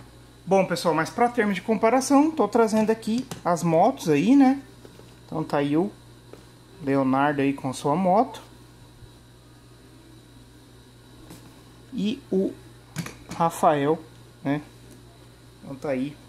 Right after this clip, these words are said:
fica muito legal o set completão aí com todos os personagens, fica muito bonito, né?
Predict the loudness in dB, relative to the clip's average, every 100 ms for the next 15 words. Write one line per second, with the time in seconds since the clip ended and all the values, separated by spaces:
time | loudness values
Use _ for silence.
0 | -20 -16 -16 -10 -8 -8 -6 -6 -6 -6
1 | -6 -4 -4 -6 -6 -6 -8 -8 -10 -8
2 | -8 -8 -8 -12 -10 -12 -14 -12 -12 -12
3 | -12 -12 -12 -10 -10 -10 -6 -6 -6 -8
4 | -8 -10 -10 -10 -10 -16 -16 -16